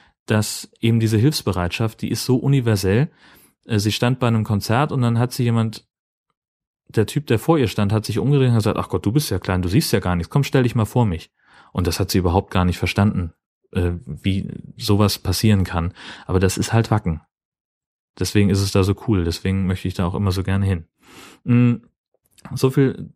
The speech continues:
erstmal vielleicht zum Thema Leute. Ähm, ich hab's ja gesagt, wir hatten arbeitsmäßig nicht so viel zu tun, wie ich, äh, erwartet hatte. Ähm, und das hatte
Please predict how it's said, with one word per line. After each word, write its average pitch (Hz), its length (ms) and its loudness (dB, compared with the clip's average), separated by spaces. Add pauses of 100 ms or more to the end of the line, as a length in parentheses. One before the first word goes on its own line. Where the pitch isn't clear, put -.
(140)
erstmal 117 320 -2
vielleicht 113 360 -2
zum 110 160 -4
Thema 117 280 0
Leute. 123 500 0 (540)
Ähm, 120 580 2 (540)
ich 117 120 2
hab's 131 100 -2
ja 127 80 4
gesagt, 117 280 2
wir 113 100 2
hatten - 180 -2
arbeitsmäßig 123 640 0
nicht 110 200 0
so 127 300 2
viel 139 260 0
zu - 120 -6
tun, 143 320 0
wie 123 140 0
ich, - 220 -8
äh, 117 300 0
erwartet 113 580 -2
hatte. 139 260 -4 (460)
Ähm, 107 420 2
und 113 140 2
das 110 140 2
hatte 117 420 2